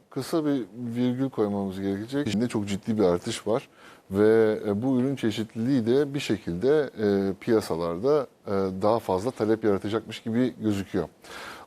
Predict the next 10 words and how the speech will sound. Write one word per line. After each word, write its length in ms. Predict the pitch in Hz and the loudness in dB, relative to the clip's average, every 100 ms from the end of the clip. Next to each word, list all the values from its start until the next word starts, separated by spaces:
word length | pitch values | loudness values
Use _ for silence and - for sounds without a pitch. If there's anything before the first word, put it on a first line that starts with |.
| - | 0
O 160 | 123 165 | 2 2
anlamda 400 | 175 170 139 110 | 2 0 0 0
büyümeye 460 | 117 143 156 143 | 0 0 0 2
bu 140 | 131 123 | 2 2
ürün 140 | 135 | 2
çeşitliliğinin 520 | 135 123 - 135 131 | -2 -6 -4 -2 -2
fayda 300 | 120 107 120 | 2 2 2
sağlayacağına 560 | - 113 113 110 113 113 | 0 4 4 4 2 0
inanıyor 340 | 110 135 123 | -2 -2 -2
musunuz? 360 | 90 - 90 | -4 -8 -10